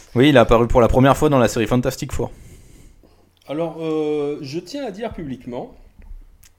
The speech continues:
Speaker 1: Qu'il
Speaker 2: que
Speaker 1: n'a aucune culture et que ce, ce
Speaker 2: mes,
Speaker 1: mec est une fraude.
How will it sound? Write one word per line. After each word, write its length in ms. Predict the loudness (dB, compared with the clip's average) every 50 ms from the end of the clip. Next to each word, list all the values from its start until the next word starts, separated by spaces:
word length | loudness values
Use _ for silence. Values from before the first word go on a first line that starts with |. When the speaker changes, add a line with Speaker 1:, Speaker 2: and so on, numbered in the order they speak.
| -20 -20 -20 -20 _ _
Speaker 1:
Qu'il 140 | -4 0
Speaker 2:
que 60 | 4 4
Speaker 1:
n'a 80 | 4
aucune 200 | 4 4 2 0
culture 380 | 0 0 -2 -2 -2 -2 -2 -2
et 60 | -2
que 40 | -4
ce, 100 | -6 -10
ce 420 | -10 -10 -10 -8 -6 -6 -2 0
Speaker 2:
mes, 60 | 0
Speaker 1:
mec 140 | 0 0 0
est 120 | -4 0 2
une 100 | 0 0
fraude. 300 | 0 -2 -4 -6 -6